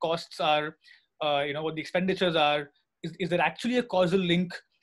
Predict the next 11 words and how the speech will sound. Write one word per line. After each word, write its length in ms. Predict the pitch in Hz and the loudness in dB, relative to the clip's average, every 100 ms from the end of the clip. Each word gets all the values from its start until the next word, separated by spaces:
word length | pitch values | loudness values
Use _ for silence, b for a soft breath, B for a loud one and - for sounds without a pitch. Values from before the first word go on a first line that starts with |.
| _ _ | _ _
uh, 320 | 156 151 147 | -2 0 -2
between, 540 | 151 151 156 170 165 160 | -4 -8 -4 -4 -2 -2
uh, 40 | |
uh, 600 | 147 143 139 135 151 151 143 - 151 | 0 2 2 0 -2 -4 -6 -10 -12
between 260 | 147 165 | -6 -6
the 60 | 147 | -6
two 100 | 165 | -4
or 100 | 151 | -4
not, 180 | 143 117 - | -4 -8 -8
right? 120 | 113 - _ b _ - | -12 -14 _ b _ 0
Now, 280 | 208 214 | 2 2